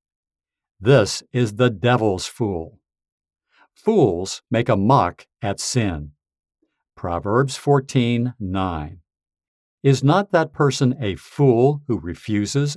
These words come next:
a rich portion? God offers Christ and salvation, but the sinner refuses this portion. "Israel would none of me."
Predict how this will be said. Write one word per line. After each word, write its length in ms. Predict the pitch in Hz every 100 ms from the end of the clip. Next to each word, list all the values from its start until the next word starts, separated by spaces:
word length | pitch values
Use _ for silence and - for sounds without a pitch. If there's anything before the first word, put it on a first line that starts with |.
| -
a 120 | 98
rich 440 | 80 98 131 - -
portion? 560 | - 110 - 147 170 - _ _ _ _ _ _ _ _ _ 95
God 440 | 117 110 160 196 -
offers 420 | 120 131 147 131
Christ 600 | - 113 101 104 - - _ -
and 300 | 117 160 143
salvation, 800 | - 151 143 147 143 147 87 78 _ _ _ _ _ _ _
but 160 | 92 78
the 80 | 78
sinner 480 | - 160 135 104
refuses 800 | 101 104 101 180 180 104 95 101
this 180 | 117 117
portion. 580 | - 160 139 - 80 - _ _ _ _ _ _ _ _ _
"Israel 640 | 123 185 185 113 78 90 - -
would 240 | 117 131
none 280 | 113 143 165
of 200 | 120 113
me." 380 | 127 151 80